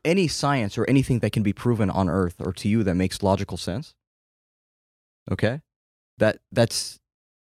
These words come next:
that's not the end. That is not the end of it. That is not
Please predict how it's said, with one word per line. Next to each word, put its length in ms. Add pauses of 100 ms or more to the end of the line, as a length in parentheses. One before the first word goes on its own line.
(180)
that's 300
not 240
the 160
end. 220 (300)
That 100
is 80
not 180
the 100
end 100
of 100
it. 100 (140)
That 160
is 100
not 300